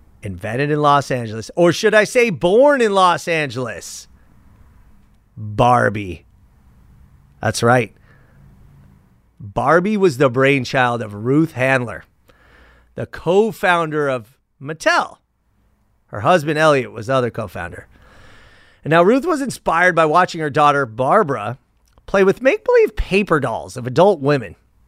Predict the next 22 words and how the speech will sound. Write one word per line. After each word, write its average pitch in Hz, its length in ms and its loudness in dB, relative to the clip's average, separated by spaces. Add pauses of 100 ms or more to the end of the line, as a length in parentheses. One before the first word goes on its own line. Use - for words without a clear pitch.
(1000)
But - 120 -8
she 240 140 -10
realized 294 480 0
there 277 60 0
was 233 120 -2
an 240 80 0
unfilled 240 360 2
niche 196 340 0
in 196 80 2
the 156 60 -2
market 139 400 -2
for 185 160 -2
a 156 60 -4 (260)
toy 294 400 0
that 254 280 0 (500)
let 247 240 -6
little 277 220 4
girls 277 280 4
imagine 254 380 0
their 240 140 4
own 240 200 6
future. 160 500 -4